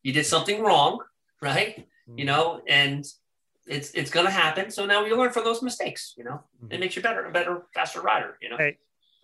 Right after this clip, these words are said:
Speaker 2: whoever's listening to this right now needs to pause this, rewind it, and listen to that a few more times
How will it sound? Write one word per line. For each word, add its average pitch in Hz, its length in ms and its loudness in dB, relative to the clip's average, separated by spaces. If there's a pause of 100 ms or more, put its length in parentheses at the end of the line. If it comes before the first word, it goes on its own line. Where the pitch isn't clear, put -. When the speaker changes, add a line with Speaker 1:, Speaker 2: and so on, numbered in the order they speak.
(100)
Speaker 2:
whoever's 185 360 4
listening 156 340 2
to 135 40 -6
this 135 200 -4
right 131 120 -2
now 127 140 -4
needs 135 240 -8
to 135 80 -8
pause 147 440 0
this, 143 320 -4
rewind 143 580 -2
it, 151 80 0
and 135 100 -10
listen 143 300 -6
to 147 60 -4
that 143 180 2
a - 20 -4
few 147 220 -4
more 147 200 -2
times 131 540 -4